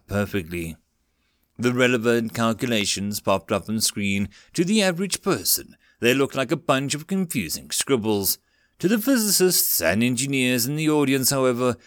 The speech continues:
they looked utterly terrifying. "However, we are aware that this is still a ridiculous theory," Rosalis continued, "so we did a more practical test.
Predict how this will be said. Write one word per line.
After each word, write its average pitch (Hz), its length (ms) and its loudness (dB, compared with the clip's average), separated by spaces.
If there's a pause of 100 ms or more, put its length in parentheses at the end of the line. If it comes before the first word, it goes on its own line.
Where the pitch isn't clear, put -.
(160)
they 196 160 4
looked 208 260 2
utterly 190 460 -6
terrifying. 101 840 -2 (840)
"However, 180 720 2
we 127 160 0
are 156 140 2
aware 165 420 2
that 156 80 -6
this 165 180 0
is 165 120 4
still 170 280 2
a 185 60 2
ridiculous 143 600 0
theory," 123 560 0 (160)
Rosalis 98 520 0
continued, 104 600 -2 (320)
"so 196 160 2
we 214 100 2
did 202 180 4
a 233 60 0
more 185 420 2
practical - 600 -10
test. - 480 -6